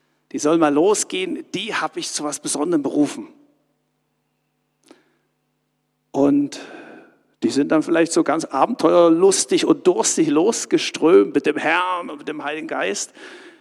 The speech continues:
Und wie das manchmal so ist, am Ende war's doch ganz anders, als man sich das oft so vorstellt.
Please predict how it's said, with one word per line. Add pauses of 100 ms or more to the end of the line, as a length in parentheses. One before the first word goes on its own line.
(160)
Und
wie
das
manchmal
so
ist, (720)
am
Ende
war's
doch
ganz
anders,
als
man
sich
das
oft
so
vorstellt.